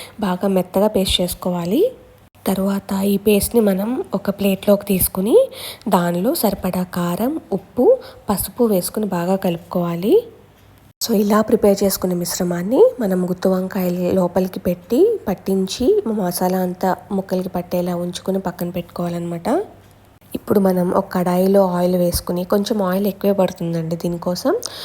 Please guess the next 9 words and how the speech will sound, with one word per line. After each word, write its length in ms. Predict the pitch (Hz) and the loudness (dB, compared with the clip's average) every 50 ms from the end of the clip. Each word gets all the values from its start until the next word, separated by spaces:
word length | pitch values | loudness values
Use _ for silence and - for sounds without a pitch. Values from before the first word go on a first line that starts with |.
| - - - - - | -14 -16 -8 -2 0
ఆ, 200 | 190 180 180 170 - | 2 2 2 2 2
ఆయిల్ 280 | 190 180 175 180 185 190 | 2 2 4 2 2 0
వేసుకుని 520 | 190 185 185 180 - - - 202 226 254 | 0 0 0 0 0 -2 -2 0 2 2
వంకాయల్ని 880 | 240 196 180 170 175 180 - 202 196 190 185 185 190 196 220 262 330 370 339 - | 2 2 0 0 -4 -4 -4 -2 -2 0 0 0 0 0 0 0 0 -2 -2 -4
కదపకుండా 640 | 196 180 190 185 - - - - 190 185 180 220 233 | -2 -2 -2 -4 -6 -8 -8 -6 -4 -2 0 0 0
దానిలో 340 | 220 190 175 175 180 190 208 - 185 | 0 -2 -4 -4 -4 -4 -4 -4 -6
చక్కగా 460 | 165 - 175 175 202 202 208 208 190 - | -6 -8 -6 -2 0 0 0 0 -2 -2
అమర్చుకుని 480 | 175 170 180 175 175 - - 190 190 | -2 -2 -2 -4 -4 -4 -4 -4 -2
పెట్టుకోవాలి. 800 | 185 175 165 - - - 175 170 165 165 170 180 208 311 415 | -2 -4 -6 -6 -6 -4 -2 -2 -2 -2 -2 -2 -2 -2 -4